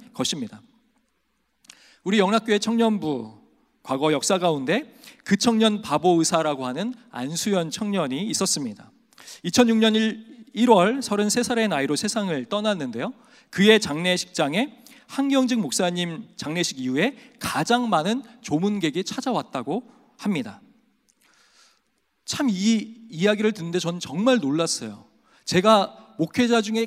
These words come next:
가장 존경하는 목사님이 한경직 목사님이시거든요. 제가 정말로 존경하는 분이 한경직 목사님입니다. 제가 유일하게 영화를 혼자 가서 본 영화, 전 영화 혼자 안 보는데요. 유일하게 혼자 가서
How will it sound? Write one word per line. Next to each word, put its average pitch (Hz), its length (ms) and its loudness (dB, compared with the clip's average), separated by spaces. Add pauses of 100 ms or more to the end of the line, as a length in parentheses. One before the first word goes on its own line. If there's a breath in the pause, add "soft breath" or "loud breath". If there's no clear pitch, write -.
(100)
가장 330 480 -6
존경하는 247 680 2
목사님이 185 540 -4
한경직 311 540 -4
목사님이시거든요. 123 1040 -6 (640 soft breath)
제가 196 260 0
정말로 330 600 0
존경하는 202 500 0
분이 175 140 -4
한경직 294 440 -4
목사님입니다. 123 760 -8 (1120 loud breath)
제가 214 300 6
유일하게 220 680 6
영화를 196 800 2 (280)
혼자 320 400 0
가서 254 300 4
본 185 260 0
영화, 135 420 -4
전 208 160 0
영화 180 260 4
혼자 254 300 2
안 156 160 0
보는데요. 185 640 0 (340 soft breath)
유일하게 254 460 6
혼자 311 540 4
가서 214 360 2